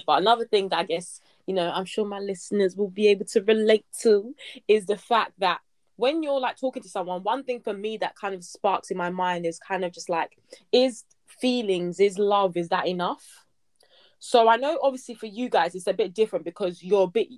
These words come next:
you, you obviously were younger when you guys got together, but if you think about it in terms of, like, someone like us now, like, our age, age, uh,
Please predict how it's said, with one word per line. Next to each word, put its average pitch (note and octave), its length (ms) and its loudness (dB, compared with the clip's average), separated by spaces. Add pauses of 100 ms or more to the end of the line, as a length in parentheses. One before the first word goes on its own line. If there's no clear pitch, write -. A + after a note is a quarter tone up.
(120)
you, G3+ 240 0
you G#3+ 140 2
obviously G#3 280 0
were F#3 140 4
younger F#3 560 0 (180)
when F3+ 220 -4
you F3+ 80 -12
guys F3+ 300 2
got F3 160 -2
together, F3 480 -4
but D#3 160 -2 (320)
if A3+ 180 -4
you A#3+ 380 -6 (580)
think D4 220 -2
about A3+ 240 4
it F#3+ 60 -2
in G#3 80 -6
terms G3+ 280 -4
of, G3 80 -4
like, F3 200 -2
someone G3+ 320 -4
like F3 260 -4
us F3+ 280 0
now, F3 440 -2
like, D3+ 200 -6
our D#3 180 -2
age, F3+ 240 -4 (340)
age, F3 180 -2
uh, F3+ 120 -2